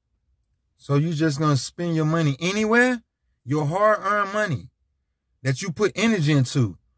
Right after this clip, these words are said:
your time. You don't even get your, you don't even get that time back. So your energy and time earned you a few dollars. And this is how you spend it? That's a problem.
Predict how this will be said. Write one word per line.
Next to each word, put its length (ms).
your 140
time. 500
You 80
don't 120
even 140
get 220
your, 180
you 60
don't 180
even 160
get 160
that 160
time 360
back. 280
So 120
your 220
energy 300
and 120
time 420
earned 300
you 120
a 40
few 220
dollars. 460
And 120
this 180
is 100
how 140
you 140
spend 420
it? 160
That's 200
a 60
problem. 800